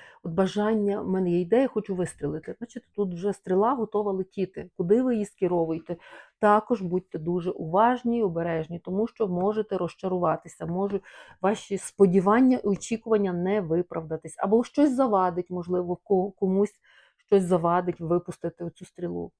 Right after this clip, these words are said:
Тому ось такий стан. Ви передумаєте, щось станеться. Ну, от вітер помінявся, так, і ви не можете стріляти, ну, випустити цю стрілу. Ну, образно, так? Тобто щось буде впливати.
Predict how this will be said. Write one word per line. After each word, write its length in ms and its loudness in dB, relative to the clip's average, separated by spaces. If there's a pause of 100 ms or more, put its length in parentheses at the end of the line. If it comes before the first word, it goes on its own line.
(1200)
Тому 340 -4
ось 160 -4
такий 320 -10
стан. 400 -10
Ви 140 4
передумаєте, 920 -2
щось 300 0
станеться. 800 -4 (460)
Ну, 140 2
от 180 2
вітер 360 0
помінявся, 580 -4
так, 240 -4
і 40 2
ви 100 -2
не 80 -4
можете 380 -8
стріляти, 640 -6
ну, 240 -8 (340)
випустити 580 -2
цю 140 -18
стрілу. 440 -8 (1600)
Ну, 200 -6
образно, 460 0
так? 420 -4
Тобто 280 2
щось 380 2
буде 340 -2
впливати. 920 -4